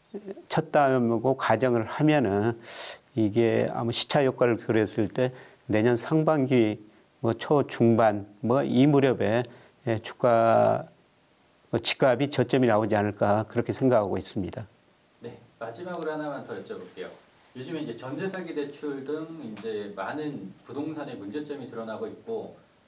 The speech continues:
Speaker 2: 정부에서도 이렇다 할 대책은 크게 내놓지 못하고 있는 것 같은데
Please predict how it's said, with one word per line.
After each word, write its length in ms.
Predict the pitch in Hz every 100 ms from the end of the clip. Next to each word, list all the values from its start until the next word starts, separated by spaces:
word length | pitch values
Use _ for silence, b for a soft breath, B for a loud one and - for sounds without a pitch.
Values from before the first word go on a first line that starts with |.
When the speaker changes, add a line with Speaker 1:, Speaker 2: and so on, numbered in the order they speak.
| _
Speaker 2:
정부에서도 880 | - 139 185 190 185 175 170 170 160
이렇다 340 | 120 156 156 160
할 280 | 156 151
대책은 580 | - 117 - 156 156 156
크게 220 | 147 -
내놓지 320 | 190 156 147 101
못하고 380 | 101 - 180
있는 200 | 160 120
것 60 | 113
같은데 580 | 92 - 98 101 113